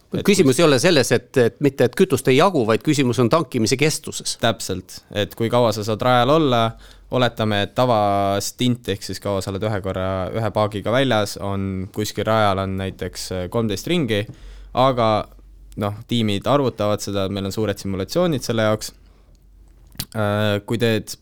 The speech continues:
Speaker 1: piisavalt lift and coast'i ehk siis kütuse säästmist, siis äkki saad olla neliteist ringi väljas ja sa saad, äh,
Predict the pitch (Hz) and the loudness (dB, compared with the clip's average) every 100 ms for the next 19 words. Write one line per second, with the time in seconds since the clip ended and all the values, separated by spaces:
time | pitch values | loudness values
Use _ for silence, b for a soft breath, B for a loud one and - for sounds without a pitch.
0 | 131 127 110 98 123 - 104 151 165 - | -2 0 0 -2 -4 -4 -4 0 0 0
1 | 113 107 98 101 104 - 123 104 104 156 | -2 0 0 -4 -6 -6 -6 -6 -4 -2
2 | 156 - 101 104 - - b b b b | -2 -2 -6 -6 -10 -18 b b b b
3 | b - 104 120 - 110 104 110 127 139 | b -6 -2 -2 -2 -2 0 0 2 2
4 | 104 98 101 95 95 95 90 82 - - | 0 -2 -4 -2 -2 -2 -2 -4 -10 -14
5 | 98 98 95 101 104 101 95 101 98 98 | -6 -4 -4 -4 -2 -2 -2 0 0 0
6 | 98 98 | 0 -2